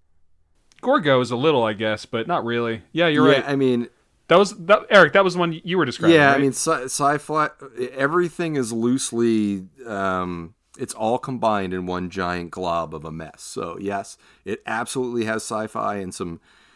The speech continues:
Speaker 2: green shitty lasers, um, but that's not the whole, you know, that's not the, um, main point of the movie. But yeah, you're gonna get some of it.
Speaker 1: All right. What was the name of it again?
Speaker 2: Evils of the Night.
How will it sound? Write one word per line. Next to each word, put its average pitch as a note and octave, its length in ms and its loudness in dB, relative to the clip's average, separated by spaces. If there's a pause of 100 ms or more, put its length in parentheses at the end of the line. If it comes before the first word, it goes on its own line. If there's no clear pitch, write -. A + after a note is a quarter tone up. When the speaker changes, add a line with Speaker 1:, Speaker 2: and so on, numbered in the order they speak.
(340)
Speaker 2:
green G#2 520 -2
shitty G#2 420 -4
lasers, G2+ 720 -4 (100)
um, F#2 280 -8
but F#2+ 200 -6
that's G2 220 -8
not G#2 320 -6 (500)
the F#2 260 -4
whole, F2+ 480 -8 (840)
you G2+ 240 -10
know, D#2 80 -12
that's F2 260 -12
not G2 220 -6
the, F2 280 -4
um, D#2+ 420 -8 (680)
main F2 260 -10
point F2 320 -10
of D#2 60 -12
the D#2+ 80 -14
movie. F2+ 380 -6
But E2 360 -8
yeah, F2+ 280 -8
you're E2+ 180 -6
gonna G#2+ 160 -4
get A2 220 -4
some D2+ 220 -12
of C#2+ 100 -18
it. - 60 -20 (280)
Speaker 1:
All B2+ 120 -8
right. F3+ 240 -4 (840)
What C3+ 100 -2
was D#3+ 120 2
the F3+ 60 -2
name G3 160 2
of G3+ 100 -4
it G#3+ 60 2
again? A#3 260 -4 (460)
Speaker 2:
Evils A#2+ 360 -2
of A#2 140 0
the G#2 100 0
Night. F2+ 280 -4